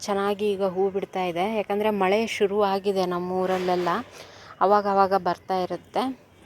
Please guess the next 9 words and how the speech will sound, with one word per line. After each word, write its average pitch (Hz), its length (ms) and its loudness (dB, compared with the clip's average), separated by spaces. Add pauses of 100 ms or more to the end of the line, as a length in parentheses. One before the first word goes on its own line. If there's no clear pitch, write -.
(840)
ನೋಡಿ, 185 220 0 (340)
ಮತ್ತೆ 208 240 -4 (100)
ಚಿಗುರ್ಕೊಳ್ತಾ 190 720 -2 (180)
ಇದೆ 180 180 0 (120)
ಇದು. 180 140 0 (1600)
ಹಾಗೆ 208 240 2 (100)
ಇದು 233 220 8
ನಾನು 233 220 2
ನಿಮಗೆ 220 280 2